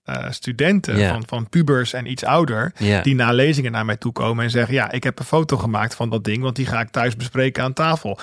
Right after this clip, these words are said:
Speaker 1: Waar ik dan bij zet, "Let op, transportation staat heel laag," <laughs> maar dat komt omdat Anthropic die zelfrijdende
Speaker 2: Ja,
Speaker 1: auto's
Speaker 2: dat
Speaker 1: niet
Speaker 2: zegt nog
Speaker 1: maakt, hè.
Speaker 2: niks.
Speaker 1: Dus het is een beetje een gevaarlijke
Speaker 2: Ja.
Speaker 1: grafiek, maar er is duidelijk wel behoefte, en zo'n rapport van Stanford doet daar ook aan mee, een behoefte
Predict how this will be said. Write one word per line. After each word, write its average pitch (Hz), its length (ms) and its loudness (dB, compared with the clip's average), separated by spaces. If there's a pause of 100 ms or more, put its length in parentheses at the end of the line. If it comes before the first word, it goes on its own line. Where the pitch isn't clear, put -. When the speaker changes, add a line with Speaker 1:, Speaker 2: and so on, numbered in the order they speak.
(160)
Speaker 1:
Waar 127 160 2
ik 151 140 2
dan 131 160 2
bij 110 200 2
zet, 113 240 -2
"Let 147 220 4
op, 170 240 -2
transportation 143 680 0
staat 131 240 0
heel 139 200 4
laag," 131 380 2
<laughs> - 20 -8
maar 143 180 2
dat - 120 -6
komt 180 260 2
omdat 139 420 -4
Anthropic 156 460 -2
die 147 200 0 (220)
zelfrijdende 156 540 4
Speaker 2:
Ja, 151 60 4
Speaker 1:
auto's 202 180 4
Speaker 2:
dat 147 80 4
Speaker 1:
niet 131 80 0
Speaker 2:
zegt 113 120 2
nog 95 100 2
Speaker 1:
maakt, 110 160 0
hè. 85 40 2
Speaker 2:
niks. 127 120 0
Speaker 1:
Dus 151 80 -2
het 139 80 -6
is 147 60 -8
een 143 60 -8
beetje 147 240 0
een 135 60 -4
gevaarlijke 143 480 2
Speaker 2:
Ja. 95 100 4
Speaker 1:
grafiek, 139 320 -2 (280)
maar 147 140 -2
er 170 60 2
is 160 120 2
duidelijk 170 320 2
wel 160 220 2
behoefte, 143 540 0
en 135 200 -2
zo'n 127 180 0
rapport 127 340 -2
van 117 140 -8
Stanford 123 420 -4
doet 123 120 -2
daar 110 140 -4
ook 113 180 -6
aan 110 120 0
mee, 131 320 4
een 123 100 -6
behoefte 127 680 0